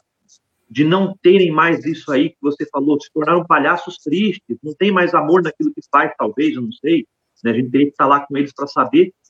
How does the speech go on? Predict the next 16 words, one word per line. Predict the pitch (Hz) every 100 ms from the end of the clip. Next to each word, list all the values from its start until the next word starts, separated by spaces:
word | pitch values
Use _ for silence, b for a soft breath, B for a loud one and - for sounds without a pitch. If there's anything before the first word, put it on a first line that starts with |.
| _
mas | - 190
também | 214 208 254
se | -
deve | 190 214 202
a |
esse | 208 -
declínio | 180 - 220 240 240
criativo | 233 226 - 208 247 254 -
também | 240 180 185 240 262 _ _ _ _ _
dos | 196 233
caras | - 240 247
por | - 285
trás | - 226 285
das | 202 175 -
câmeras, | 165 139 117 110
né? | 120